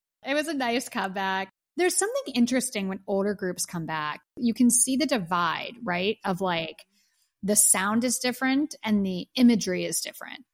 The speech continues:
It reminds me of when we talked about, like, Super Junior. You know, the sound is a little bit more grown up,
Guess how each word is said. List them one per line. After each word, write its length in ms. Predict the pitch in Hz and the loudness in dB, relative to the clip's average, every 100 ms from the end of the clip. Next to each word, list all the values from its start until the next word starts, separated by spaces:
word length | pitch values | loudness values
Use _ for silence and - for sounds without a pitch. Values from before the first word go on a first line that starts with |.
| _ _ | _ _
It 40 | 226 | 2
reminds 240 | 220 214 | 2 4
me 60 | 226 | 2
of 60 | |
when 100 | 208 | 2
we 60 | 202 | 0
talked 180 | 185 190 | 0 -2
about, 100 | 190 | -2
like, 100 | 180 | 0
Super 320 | - 285 254 262 | 2 2 2 2
Junior. 580 | 262 240 233 226 220 - | 4 4 4 4 2 2
You 120 | 240 | 4
know, 100 | 233 | 4
the 100 | 226 | 4
sound 520 | 233 240 247 262 269 | 2 0 2 4 2
is 120 | 233 | 2
a 40 | 226 | 0
little 160 | 214 | 0
bit 100 | 202 | -2
more 180 | 208 202 | -2 -2
grown 260 | 196 202 196 | -2 -2 -2
up, 220 | 185 180 | -2 -4